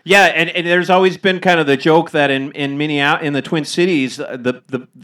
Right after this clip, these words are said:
the music is so good 'cause people are kind of holed up, uh, for so long during the winter, and then the springtime <laughs> comes about and everybody's got their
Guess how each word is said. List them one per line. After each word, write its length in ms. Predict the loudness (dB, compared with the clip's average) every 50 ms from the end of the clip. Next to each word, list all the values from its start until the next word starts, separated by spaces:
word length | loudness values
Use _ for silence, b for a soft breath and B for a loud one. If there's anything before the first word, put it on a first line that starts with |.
| _ _ _ _ _ _ -20 -20 -20 -16 -12
the 120 | -10 -8
music 400 | -4 -2 -2 -2 0 -2 -4 -6
is 60 | -8 -6
so 220 | -2 0 0 0
good 320 | 0 -2 -2 -4 -4 -4 -4
'cause 160 | -8 -10 -10
people 280 | -10 -12 -10 -6 -4 -4
are 100 | -4 -4
kind 240 | -4 -6 -8 -6 -8
of 80 | -8
holed 300 | -6 -4 -2 -2 -2 0
up, 260 | 0 0 0 0 -2 -8 b b b b b b b b b
uh, 280 | -4 -2 -2 -2 -2 -4
for 340 | -6 -12 -18 -10 -8 -8 -6
so 240 | -2 -2 0 0
long 360 | 0 0 0 0 0 -2 -2 -4
during 240 | -4 -4 -4 -4
the 80 | -4 -4
winter, 460 | -2 -2 -2 -2 0 0 2 2 0 -2
and 100 | -4 -6
then 100 | -8 -8
the 80 | -8
springtime 580 | -8 -8 -6 -6 -8 -6 -6 -6 -4 -4 -4 -6
<laughs> 40 | -8
comes 260 | -10 -10 -8 -8 -8
about 340 | -6 -2 0 2 2 0 0
and 80 | 0 -2
everybody's 420 | -2 0 0 -2 -2 -2 -4 -2
got 220 | 0 0 0 2 2
their 300 | 2 2 2 0 -2